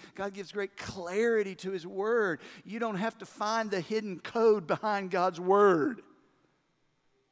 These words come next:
God has spoken his word to us with great clarity.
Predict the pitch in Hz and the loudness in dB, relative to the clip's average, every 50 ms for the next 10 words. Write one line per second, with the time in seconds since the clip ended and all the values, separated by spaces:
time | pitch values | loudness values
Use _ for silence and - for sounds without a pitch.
0 | _ _ _ _ _ - 165 160 143 127 - - - - 185 180 180 180 170 151 | _ _ _ _ _ -18 -16 -14 -14 -14 -14 -16 -14 -10 -8 -8 -8 -8 -8 -10
1 | 131 139 143 143 151 165 185 180 156 - 165 139 139 139 135 135 - 156 143 _ | -10 -10 -14 -14 -10 -8 -8 -8 -8 -10 -12 -10 -10 -10 -10 -12 -14 -18 -20 _
2 | - - 180 185 196 196 - - - - 165 160 160 165 180 175 156 107 123 117 | -18 -14 -12 -12 -12 -12 -14 -20 -20 -18 -16 -14 -14 -12 -12 -14 -14 -16 -18 -20
3 | - - _ _ | -20 -20 _ _